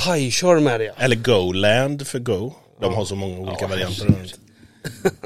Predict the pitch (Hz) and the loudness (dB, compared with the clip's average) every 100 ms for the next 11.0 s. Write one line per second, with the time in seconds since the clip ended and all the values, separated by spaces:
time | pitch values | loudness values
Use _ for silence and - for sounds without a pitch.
0 | - - - - - 117 147 - - - | -16 -16 -20 -20 -4 0 2 0 -4 0
1 | 156 175 175 151 156 156 156 151 156 135 | 2 4 6 6 6 4 6 8 8 8
2 | 135 135 - 135 104 117 139 127 110 - | 6 4 2 4 4 4 4 6 6 4
3 | 107 123 123 131 117 98 117 101 - _ | 0 4 4 2 -6 -12 -8 -8 -8 _
4 | - - - - 147 147 156 127 127 127 | -6 -4 -4 -2 4 4 4 4 4 4
5 | - 202 180 185 170 131 196 175 165 147 | 4 6 8 8 6 4 2 -2 -2 -2
6 | 143 131 123 110 117 117 104 - - 107 | -2 -2 -2 -4 -8 -10 -10 -14 -10 -6
7 | 101 98 143 117 156 139 135 131 131 110 | -4 0 2 4 4 4 4 4 2 0
8 | 107 113 110 107 107 117 110 - 104 101 | 0 -2 -2 -2 -4 -6 -10 -6 -4 -4
9 | 101 95 110 - 160 139 160 151 143 143 | -6 -8 -8 -6 -2 0 2 2 2 2
10 | 139 - 131 104 - 175 107 92 - | 0 0 -2 0 2 4 4 0 -6